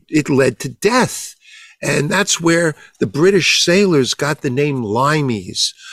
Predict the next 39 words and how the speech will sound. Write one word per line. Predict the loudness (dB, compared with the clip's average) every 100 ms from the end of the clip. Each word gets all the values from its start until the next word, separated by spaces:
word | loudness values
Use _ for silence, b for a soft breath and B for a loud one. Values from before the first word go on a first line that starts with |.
| B B
uh, | -6
because | -2 -2 0 0 2
they | 2
would | 2 0
have, | -2 -4 -6 B B B
uh, | -4 -4
barrels | -4 -2 2 2 2 2
of | 0
limes, | 0 2 4 4 2 -2 -6 -4
and | -2
every | 0 0 -4
day | -2 2 4 2 2
they | 2
would | 2
have | 0 -4 -6
to | -4
suck | 0 0 -2 -2
on | 0 2
a |
lime | 2 2 2 2 0 -4 -10 B B B -6
to | -6
get | 0 -2 2
their | 0
vitamin | 2 0 0 0 -2 -2
C. | 0 2 2 2 -2 -12 B B B
Um, | -4 -2 -2 -4 -14 _ _ _ _ _ _ _ _ -2
and | -2 -2 -6
this | -4 0 0
is | 0 0 -4 B B -4
the |
way | 0 2 4 4
they | 4
were | 4 4
able | 4 0
to | -4 -8
prevent | -4 -4 0 0 0 -2
or | -4 -2 -2
help | -2 -2
treat, | -2 -4 0 -2